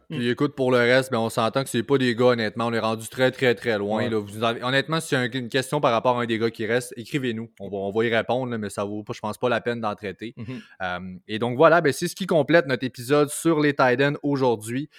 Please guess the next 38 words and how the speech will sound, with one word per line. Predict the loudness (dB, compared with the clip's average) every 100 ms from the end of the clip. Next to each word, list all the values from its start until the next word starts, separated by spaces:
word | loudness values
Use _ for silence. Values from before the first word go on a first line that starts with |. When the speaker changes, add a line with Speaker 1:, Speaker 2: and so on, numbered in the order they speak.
| -20 -4
Speaker 2:
Euh, | 0 0
écoutez, | 0 2
on | 2
vous | 2
invite | 2 4 4
à | 4
aimer, | 4 2 2 0 0
à | -2
suivre | -2 -2 0 4
et | 4
à | 4
partager | 4 2 2 2 0 -6 -6
nos | 0
pages | 2 2 2
Facebook | 0 2 2 0 0
et | -2
Instagram | -2 2 2 4 4 2 -2 -8
à | -6 -2
Fantasy | 0 0 0 -2 -2 -4
Podcast. | 2 0 2 0 0 0 -10 -20 _ _ _ -2
Et | -2
sur | 0 0
Twitter | 2 4 6
également, | 6 6 4 2
nous | 0
suivre | -2 -2 0
au | 2
A | 4
commercial | 4 4 2 0 2 2 2
podcast. | 2 0 2 2 2 0 -10 -16 -18 -10 -4
Euh, | 2
chaque | 4 4 4
mention | 0 0 -4
j'aime, | -2 -2 -2
chaque | -4 -4 -2
commentaire, | 2 4 4 2 2 2 2
chaque | 0 -4 0
partage, | 0 0 -2 -2 0 -2 -6